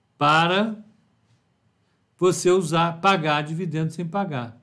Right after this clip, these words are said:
parar. Ó, o Nicolas passou os gráficos. Pera aí, eu de-, vamos ver. Ambev,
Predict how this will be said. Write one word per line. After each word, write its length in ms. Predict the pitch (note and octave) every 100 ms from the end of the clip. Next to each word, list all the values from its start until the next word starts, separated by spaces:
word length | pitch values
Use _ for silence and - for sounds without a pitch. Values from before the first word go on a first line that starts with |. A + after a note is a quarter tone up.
| _
parar. 480 | D#3 D3+ A2 G#2+ _ _ _ _ _ _ _ _ _ _ _ _ _ - _ _ _
Ó, 120 | F#3+
o 20 |
Nicolas 320 | F3 G3 G3+ G3+
passou 480 | A3+ G#3 - G3
os 80 | F3
gráficos. 600 | C#3+ D3+ D3 C#3 - A#2+
Pera 240 | - G3 G3
aí, 100 | D#3
eu 100 | D3+
de-, 280 | F3 D#3+ -
vamos 180 | G3+ G#3+
ver. 300 | E3+ - - - _ _ _
Ambev, 640 | G#3 G3 G3+ G#3 F3 -